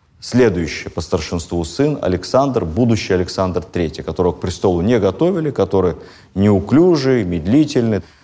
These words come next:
бульдожка его все звали. Все к нему вот так относились, но на фоне блестящего Коли, Никса, как его звали, Саша, ну, он, конечно, так, м, тормознутый слегка. А Победоносцев, который тоже учил его законоведению,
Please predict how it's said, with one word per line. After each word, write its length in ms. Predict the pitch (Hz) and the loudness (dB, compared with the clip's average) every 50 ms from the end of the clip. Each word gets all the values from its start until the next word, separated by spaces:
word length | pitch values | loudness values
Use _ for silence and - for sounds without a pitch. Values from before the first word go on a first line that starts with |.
| _ _ _ | _ _ _
бульдожка 580 | - 85 87 85 85 110 131 135 131 - - 107 | -6 -4 -2 0 2 2 2 2 0 -2 -4 -2
его 160 | 101 95 92 | -2 -2 -2
все 220 | 92 - - 92 | -4 -4 -6 -4
звали. 360 | 82 80 85 87 85 85 85 - - - - - | -4 -2 0 0 0 -2 -4 -8 -12 -18 -8 -2
Все 140 | - 135 | -2 0
к 80 | - - | 0 2
нему 140 | 117 107 104 | 2 2 2
вот 80 | 101 | 2
так 140 | - 110 - | 0 0 0
относились, 540 | 107 - - 110 104 - - 131 104 87 - | -2 0 0 -2 -2 0 0 -2 -2 -2 -2
но 80 | 104 101 | -2 0
на 120 | 98 95 | 0 0
фоне 340 | - 104 101 95 87 82 - - - - - _ _ _ _ _ _ | 0 -2 -2 -2 -2 -4 -6 -10 -16 -20 -20 _ _ _ _ _ _
блестящего 640 | - 104 107 101 - 117 104 90 - - - 85 85 | -2 0 0 2 2 2 2 2 2 0 -2 -2 -4
Коли, 440 | 82 - - 147 143 127 98 76 67 - - | -4 -2 0 0 2 2 0 -2 -4 -4 -2
Никса, 400 | 82 110 113 - - - - 78 | 0 2 2 0 -2 -8 -10 -10
как 240 | - 76 76 - 73 | -10 -12 -12 -10 -8
его 140 | 73 78 | -8 -6
звали, 320 | 76 - 80 78 78 - - - - _ _ _ _ _ | -6 -4 -4 -4 -4 -6 -8 -14 -20 _ _ _ _ _
Саша, 420 | - - - 139 143 135 - - 87 | -20 -6 0 0 2 2 0 -2 -6
ну, 100 | 90 92 | -4 -4
он, 100 | 92 85 | -4 -4
конечно, 340 | - 85 82 - - - - | -6 -6 -8 -8 -12 -16 -18
так, 180 | - - - - - - - - - - - - | -18 -18 -20 -18 -18 -18 -18 -16 -14 -14 -12 -12
м, 800 | - - - - - - - - - - - - - - 110 98 - | -12 -12 -12 -12 -16 -20 -20 -20 -20 -20 -20 -20 -12 -8 -8 -4 0
тормознутый 640 | - 127 123 139 143 131 120 110 95 80 - - - | 2 4 4 4 4 2 2 0 -2 -2 -4 -8 -10
слегка. 360 | - 76 78 73 - - - - - - - | -8 -8 -10 -10 -10 -12 -16 -16 -18 -6 -2
А 80 | - 110 | -2 0
Победоносцев, 840 | - 127 120 123 123 117 139 147 156 185 226 226 - - 117 104 - | 2 2 4 4 4 4 4 2 4 2 2 0 0 -2 -4 -2 0
который 300 | - 101 113 110 110 107 | 0 2 4 4 2 2
тоже 360 | - 170 170 160 143 120 120 | 4 4 4 4 4 2 0
учил 320 | 107 101 - - 113 104 | 0 0 0 0 2 2
его 140 | 98 90 85 | 2 2 0
законоведению, 840 | 85 - - - 95 98 95 92 85 80 - - - 73 - - - | -2 -4 -4 -4 -4 -2 -2 -2 -2 -4 -6 -6 -8 -10 -10 -12 -16